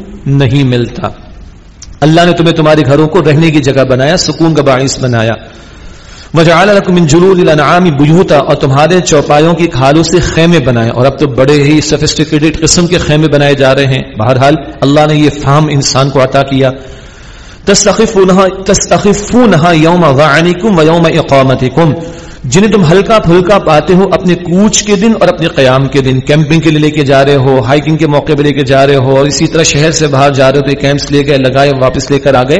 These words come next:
اللہ تعالیٰ نے سہولت تمہیں دے رکھی ہے، نعمتوں کا شکر کرو۔ وَمِنْ أَصْوَافِهَا وَأَوْبَارِهَا وَأَشْعَارِهَا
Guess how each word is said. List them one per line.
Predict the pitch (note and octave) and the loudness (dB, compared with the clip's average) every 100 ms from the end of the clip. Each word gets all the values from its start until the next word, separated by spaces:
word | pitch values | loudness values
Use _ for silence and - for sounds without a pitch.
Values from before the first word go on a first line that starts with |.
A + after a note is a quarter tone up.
| - - | -4 -8
اللہ | - D3+ | 0 2
تعالیٰ | D3+ C#3+ C#3 | 2 0 0
نے | C#3+ | -2
سہولت | - B2 C3 C3 | -2 -2 -2 -2
تمہیں | C3 A#2+ | -2 0
دے | B2 | -2
رکھی | B2+ - - | -2 -2 -2
ہے، | D#3+ G#3 - - | -2 -4 -8 -4
نعمتوں | D3 D#3 D#3 D#3 | 0 2 0 0
کا | D3 | -2
شکر | - D3+ A#2 | -2 -2 -2
کرو۔ | B2 A#2+ G2+ - - - - - - - - - | -2 -4 -4 -10 -20 -20 -20 -20 -20 -20 -20 -2
وَمِنْ | F3+ A#3+ A3 | 2 2 2
أَصْوَافِهَا | F#3+ E3+ E3 E3+ E3 C#3 C#3+ | 0 2 2 2 2 2 2
وَأَوْبَارِهَا | C#3 - E3+ D3 D#3 F3+ F3 D#3 | 2 2 2 4 2 4 2 2
وَأَشْعَارِهَا | D3+ D3 D3+ - B2+ C#3+ F3 C3 | 2 0 0 0 0 2 2 2